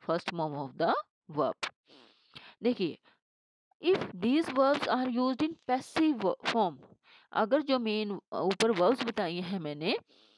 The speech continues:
आपको, see, feel, hear, watch, notice, bid, have, let, make, तो अगर वो पैसिव फॉर्म में यूज़ होते हैं, तो आपने to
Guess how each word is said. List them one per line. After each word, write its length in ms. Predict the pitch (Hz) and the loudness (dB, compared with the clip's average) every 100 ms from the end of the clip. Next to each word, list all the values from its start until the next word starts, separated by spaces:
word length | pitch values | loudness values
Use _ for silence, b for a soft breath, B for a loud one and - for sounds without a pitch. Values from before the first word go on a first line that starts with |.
| b - | b -4
आपको, 420 | 180 180 - 180 - b b b b _ _ _ | -2 -2 0 0 -2 b b b b _ _ _
see, 500 | - 226 202 190 190 | -4 -2 0 -2 -2
feel, 640 | 180 208 196 185 185 180 185 | -2 0 0 0 -2 -4 -4
hear, 460 | 185 196 185 180 | -2 2 2 2
watch, 640 | 175 170 165 165 170 208 196 | 0 -2 0 0 0 -2 -4
notice, 440 | 170 165 147 190 175 151 | -2 -2 -4 -6 -4 -2
bid, 180 | 160 170 | -2 -2
have, 360 | 180 175 165 170 156 | -4 -2 -2 -2 -2
let, 220 | 165 - | -2 -2
make, 380 | 196 156 196 - B B B B B B B _ _ - - - - - | -4 -2 -2 -4 B B B B B B B _ _ -20 -20 -20 -4 2
तो 240 | 311 339 _ _ - - - _ _ _ _ _ B B B _ _ _ _ _ _ _ | 2 2 _ _ -20 -20 -20 _ _ _ _ _ B B B _ _ _ _ _ _ _
अगर 220 | 214 269 | 2 4
वो 120 | 359 359 | 4 4
पैसिव 420 | 196 - 302 320 | 2 2 2 2
फॉर्म 220 | 262 240 | 2 2
में 100 | 240 | 2
यूज़ 160 | 240 226 | 2 2
होते 220 | 196 254 | 2 -2
हैं, 80 | 294 | 2
तो 120 | 254 | 2
आपने 320 | 226 226 285 | 2 0 -6
to 460 | - 247 262 311 | -4 0 2 4